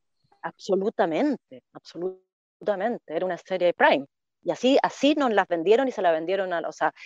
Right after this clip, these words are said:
esa era, eh, lo que la, la productora tenía interés, por eso también costó lo que costó la serie. No era para tirarla de esa manera. Yo lo encuentro una falta de respeto, francamente.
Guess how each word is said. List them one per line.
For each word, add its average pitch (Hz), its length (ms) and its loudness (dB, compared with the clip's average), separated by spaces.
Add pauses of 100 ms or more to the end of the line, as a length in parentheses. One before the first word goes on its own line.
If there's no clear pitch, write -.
(120)
esa 277 160 0
era, 226 240 6
eh, - 220 2
lo 156 120 0
que - 80 -4
la, 147 180 4
la 143 140 0
productora 160 400 -2
tenía 156 200 -6
interés, 170 340 0
por 170 120 0
eso 180 240 -2
también 156 380 -2
costó 170 240 -10
lo 147 80 -4
que 156 120 -2
costó - 240 -2
la 440 100 2
serie. 196 320 0 (720)
No 156 100 -10
era 202 140 2
para 208 120 4
tirarla 196 880 4
de 170 60 -8
esa 175 200 -12
manera. 170 340 2 (260)
Yo 508 120 10
lo - 60 12
encuentro 277 200 6
una - 100 4
falta 196 240 2
de - 80 -2
respeto, - 320 -4 (240)
francamente. 247 560 -4